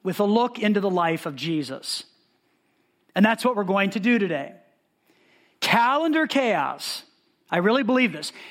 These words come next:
it can be resolved, it can be fixed by looking into the life of Jesus. Now, maybe you're here and you're saying, "You know what, this talk's not for me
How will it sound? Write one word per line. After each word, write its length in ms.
it 220
can 380
be 180
resolved, 880
it 160
can 360
be 200
fixed 760
by 200
looking 680
into 720
the 140
life 680
of 220
Jesus. 480
Now, 200
maybe 320
you're 200
here 500
and 160
you're 140
saying, 480
"You 80
know 100
what, 160
this 120
talk's 320
not 240
for 100
me 500